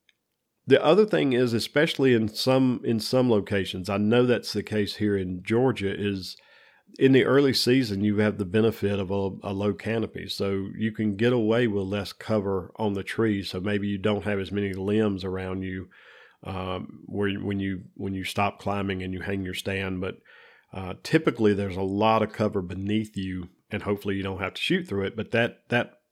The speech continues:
works as well. So early season, it's probably less of a challenge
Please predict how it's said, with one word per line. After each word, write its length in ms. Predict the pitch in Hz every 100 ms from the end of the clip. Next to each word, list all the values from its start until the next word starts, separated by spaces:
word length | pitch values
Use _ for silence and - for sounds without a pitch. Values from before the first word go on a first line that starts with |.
| _
works 320 | 113 120 107 110
as 140 | 92
well. 360 | 98 113 92 98
So 360 | - 98 92 - - - - - _
early 320 | 135 151 165 139
season, 500 | - 135 123 117 110
it's 160 | 104
probably 600 | - 110 113 110 110 104
less 500 | 98 98 107 110 110
of 80 | 104
a 80 | 104
challenge 720 | - 101 107 110 117 113 -